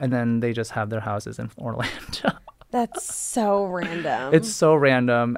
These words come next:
Speaker 1: And yeah, now they just, like, go on bike rides and, like, swim all day. And
Speaker 2: Cute.
Speaker 1: they're so cute. The
Speaker 2: That's really
Speaker 1: cutest little kitties.
Speaker 2: fun.
Speaker 1: Yeah.
Speaker 2: Okay, so now you're in high school.
Speaker 1: Okay, so yeah.
Speaker 2: You transferred.
Speaker 1: I transferred to high school. Yeah, this high school.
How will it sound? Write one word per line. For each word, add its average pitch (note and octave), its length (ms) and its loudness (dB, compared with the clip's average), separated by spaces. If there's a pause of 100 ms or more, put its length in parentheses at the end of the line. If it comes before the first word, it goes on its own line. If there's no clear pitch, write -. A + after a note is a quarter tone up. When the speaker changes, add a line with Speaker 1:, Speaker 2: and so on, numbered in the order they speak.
Speaker 1:
And B2+ 540 2
yeah, F3+ 300 6
now D3 160 6
they E3+ 100 4
just, F#3+ 180 0
like, A#3 160 2
go D#3 140 4
on E3+ 140 4
bike C3 260 2
rides C#3 340 4
and, C#3 80 0
like, B2+ 160 0
swim B2 320 0
all A#2 160 4
day. A#2 520 4
And A2 360 -2
Speaker 2:
Cute. C4+ 540 4
Speaker 1:
they're F#3 160 6
so G#2+ 400 4
cute. B1 460 -6
The - 80 -18
Speaker 2:
That's E4+ 240 0
really F#4+ 160 4
Speaker 1:
cutest G4+ 220 2
little - 160 4
kitties. A4 200 4
Speaker 2:
fun. C4 540 2
Speaker 1:
Yeah. D#3 540 4 (420)
Speaker 2:
Okay, B3 560 0
so - 240 0
now G#4 240 4
you're E4+ 180 4
in C#4 80 4
high G3+ 200 -4
school. - 520 -10
Speaker 1:
Okay, D3+ 320 8
so - 160 4
yeah. B2+ 320 6
Speaker 2:
You D4 180 4
transferred. G3 840 -2
Speaker 1:
I F3 60 8
transferred C#3 480 0
to C#3+ 40 -6
high B2+ 120 -10
school. - 340 -12
Yeah, B1 240 -8
this - 160 -12
high - 80 -12
school. - 320 -14